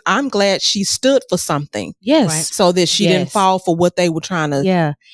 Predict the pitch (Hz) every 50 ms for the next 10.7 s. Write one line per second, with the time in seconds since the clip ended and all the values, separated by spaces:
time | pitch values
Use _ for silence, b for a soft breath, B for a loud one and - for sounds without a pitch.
0 | B 185 185 180 175 - - 165 160 - - 247 254 220 185 294 294 285 240 226
1 | 226 240 233 240 - - 202 208 208 180 165 175 196 220 214 - - 196 185 -
2 | - - 214 196 185 - 170 208 240 202 - 135 127 175 196 196 143 139 170 175
3 | 170 175 165 160 160 156 151 165 185 214 - 190 165 190 208 180 165 - - 220
4 | 214 180 156 117 151 156 - - 226 233 - 202 175 170 170 165 175 170 180 180
5 | - 175 151 165 196 247 226 147 139 143 151 151 175 175 - 196 190 156 147 165
6 | - _ _ _ _ _ _ - 175 180 196 196 196 196 196 196 196 190 - 196
7 | 214 - 285 240 - 262 285 220 180 180 185 185 - - 185 - 226 233 - 214
8 | 185 170 - 269 311 349 277 220 196 185 175 175 165 214 254 240 208 180 160 151
9 | 156 196 247 254 208 180 156 - 160 151 160 151 - - 214 226 - - 147 143
10 | 147 147 156 165 185 190 170 - - 170 165 156 131 139